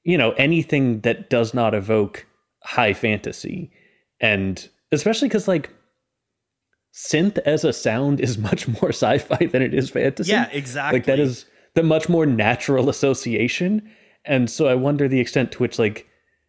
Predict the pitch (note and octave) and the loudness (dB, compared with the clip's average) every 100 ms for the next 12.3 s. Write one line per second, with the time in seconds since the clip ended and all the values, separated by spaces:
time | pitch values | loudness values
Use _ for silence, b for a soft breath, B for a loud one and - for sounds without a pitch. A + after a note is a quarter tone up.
0 | _ - G3+ C3+ A2+ A#2+ B2 A#2 A#2 A#2+ | _ -10 -2 2 2 2 2 2 2 0
1 | A2+ G2+ F3 - - B2+ B2 - A#2+ C#3 | -2 -4 -14 -20 -8 -2 0 0 0 -4
2 | A2+ - - _ _ _ _ _ _ C#3+ | -4 -14 -20 _ _ _ _ _ _ 0
3 | E3+ F3 F3 - - A#2 - D3+ D#3+ E3 | 0 0 -2 -4 -2 0 0 -2 0 0
4 | D#3+ E3 E3 E3+ D3+ - B2 A#2 A#2+ C3 | 0 -2 0 -2 -2 -2 -2 -2 0 0
5 | C3 A#2 G#2+ C3+ B2 - A2 G#2+ - C3+ | 0 0 -2 -4 -4 -4 0 0 0 -2
6 | A#2 - - G#2+ A#2+ - b b b b | -2 -6 -4 0 0 -2 b b b b
7 | A#2 G#2 - G2+ A2 G#2+ A2 A2 A2+ G#2+ | -2 -2 0 2 2 0 0 0 0 0
8 | G#2+ G#2+ A2 G#2 G#2+ - G2+ G2+ - G2 | 0 -4 -2 -2 -2 -2 -4 -4 -6 -6
9 | - G#2+ - A#2+ A2 G#2+ G#2+ - G#2+ G2+ | -6 -10 -6 -4 -2 -2 -2 -2 -2 -2
10 | - A#2+ - A#2 G#2 G#2 A#2 A2 C#3 - | -4 -4 -2 -4 -4 -2 -4 -4 -4 -2
11 | A#2 C3 C#3+ B2+ D3 D3+ A#2+ A2+ G#2+ G#2 | -4 -4 -4 -2 0 0 0 0 0 0
12 | A2 G2+ - | -2 -4 -6